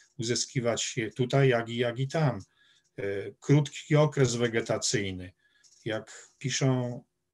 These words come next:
oficjalne komunikaty z owych lat, to na teren powiatu, y, przywieziono, wysiano około siedemset sześćdziesięciu, y, ton zboża,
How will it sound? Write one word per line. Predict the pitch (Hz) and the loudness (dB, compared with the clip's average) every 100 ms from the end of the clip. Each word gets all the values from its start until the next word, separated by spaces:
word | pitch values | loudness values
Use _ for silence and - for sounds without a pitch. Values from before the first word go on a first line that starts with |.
| 330 | -10
oficjalne | 117 - 110 127 147 143 | -6 -4 0 2 4 4
komunikaty | 107 117 110 107 104 123 120 | 2 -4 -4 -6 0 0 0
z | 104 | -6
owych | 107 101 98 | -4 -6 -4
lat, | 107 131 - _ _ - _ _ _ | -2 -2 -6 _ _ -20 _ _ _
to | - 110 110 110 - _ _ _ - | -4 -2 -2 -6 -14 _ _ _ -10
na | 107 | -8
teren | 107 117 110 107 | -2 -2 -2 -2
powiatu, | 113 117 120 - 120 - _ _ _ _ _ | -2 2 0 0 -8 -8 _ _ _ _ _
y, | 101 101 104 | -4 -4 -6
przywieziono, | - 123 120 113 127 135 131 135 135 _ _ _ _ | -4 -2 0 2 4 6 4 2 -2 _ _ _ _
wysiano | 113 117 120 151 156 139 | -4 0 2 4 6 6
około | 113 113 117 | 4 0 -2
siedemset | 110 127 113 123 - 120 | 0 -2 -4 -8 -4 -4
sześćdziesięciu, | - - 113 110 113 - 120 117 - 101 104 _ _ _ _ _ - | -4 -6 -6 -6 -6 -2 -2 -2 -6 -8 -12 _ _ _ _ _ -4
y, | 104 104 | -4 -2
ton | - 117 113 110 104 - _ _ _ - | 0 0 0 -6 -12 -14 _ _ _ -8
zboża, | 107 113 120 123 139 160 | -4 4 4 6 4 4